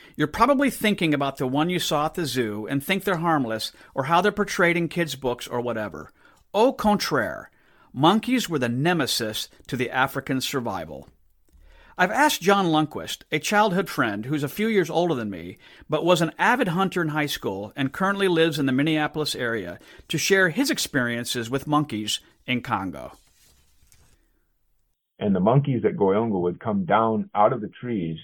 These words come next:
Speaker 2: into the Africans' corn gardens. And for the, your listeners who don't know, there were no stores out there. These people grew their food or hunted it or trapped it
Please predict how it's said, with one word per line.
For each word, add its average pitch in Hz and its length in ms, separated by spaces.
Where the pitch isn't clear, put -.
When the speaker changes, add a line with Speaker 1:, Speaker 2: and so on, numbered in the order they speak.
Speaker 2:
into 107 200
the 98 120
Africans' 104 500
corn 117 280
gardens. 85 340
And 98 420
for 104 120
the, 98 100
your 98 160
listeners 110 500
who 104 120
don't 101 260
know, 104 300
there 113 240
were 147 160
no 135 240
stores 123 400
out 87 240
there. 82 260
These 131 240
people 139 300
grew 120 540
their 87 180
food 104 320
or 104 160
hunted 123 400
it 117 160
or 98 140
trapped 113 420
it 113 180